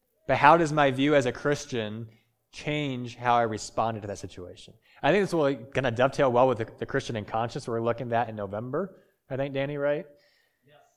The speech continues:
Speaker 1: This will kinda be a, kinda good precursor thing. How do, how does my conscience work through this and through ethics at work? So we'll be talking about that next week.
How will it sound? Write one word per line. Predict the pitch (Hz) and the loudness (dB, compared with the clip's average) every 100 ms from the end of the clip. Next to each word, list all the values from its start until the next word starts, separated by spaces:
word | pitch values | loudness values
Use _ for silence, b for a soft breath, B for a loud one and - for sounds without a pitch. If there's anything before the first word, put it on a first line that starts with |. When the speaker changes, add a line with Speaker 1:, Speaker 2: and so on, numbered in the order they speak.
| _ _ _ | _ _ _
Speaker 1:
This | - 127 | -8 -4
will | 165 | 0
kinda | 160 143 | 2 2
be | 135 | 4
a, | 127 123 | 4 2
kinda | 147 127 | 0 0
good | 123 131 135 120 | -2 -4 -4 -2
precursor | 135 - 135 | -4 -2 -2
thing. | 127 127 | -2 -4
How | 113 131 | 0 2
do, | 147 | 2
how | 131 147 | 2 0
does | 135 | 0
my | 127 113 | -2 -4
conscience | - 143 - 120 | -4 -6 -4 -8
work | 104 98 | -8 -10
through | - 92 | -12 -14
this | 95 - - b b b | -14 -18 -20 b b b
and | - | -18
through | 107 107 | -12 -8
ethics | 104 - 98 | -6 -6 -10
at | 92 - | -12 -14
work? | 85 - | -18 -20
So | - 113 104 | -10 -6 -4
we'll | 104 | -4
be | 110 | -2
talking | 113 110 | -2 -2
about | 117 107 | -2 -2
that | 113 107 | -2 -2
next | 101 104 107 | -4 -14 -12
week. | 95 - | -14 -14